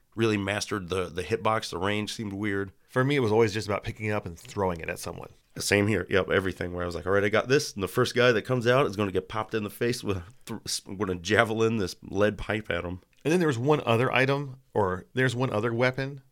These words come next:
Speaker 2: the shotgun or gun.
Speaker 1: Yeah, yeah.
Speaker 2: And that one is, well, it works like a gun.
Speaker 1: Yeah, yeah,
Speaker 2: You shoot
Speaker 1: and
Speaker 2: a bullet out.
Speaker 1: you don't actually have ammo, so
Speaker 2: It's, uh, unlimited ammo. I don't know how long it lasts, but it lasts way longer than you would expect.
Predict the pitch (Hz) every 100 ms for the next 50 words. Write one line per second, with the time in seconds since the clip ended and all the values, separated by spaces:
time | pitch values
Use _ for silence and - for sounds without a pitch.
0 | - 101 90 - - 110 107 117 127 131
1 | 127 90 87 101 117 147 _ _ - 107
2 | 139 127 87 101 85 - 131 120 - _
3 | - 151 175 165 139 - 123 113 110 107
4 | 95 - _ _ 110 113 117 110 117 -
5 | 113 98 101 98 - _ - 104 180 120
6 | 139 139 87 117 113 104 98 90 95 -
7 | - 104 131 131 131 143 131 131 117 107
8 | 110 143 - - 101 90 90 90 - 127
9 | 127 117 131 135 131 98 107 107 90 90
10 | - 113 110 123 127 120 101 110 104 104
11 | 92 95 117 101 87 - - 98 104 -
12 | 117 156 - 104 147 113 120 98 92 90
13 | 87 - - 85 - -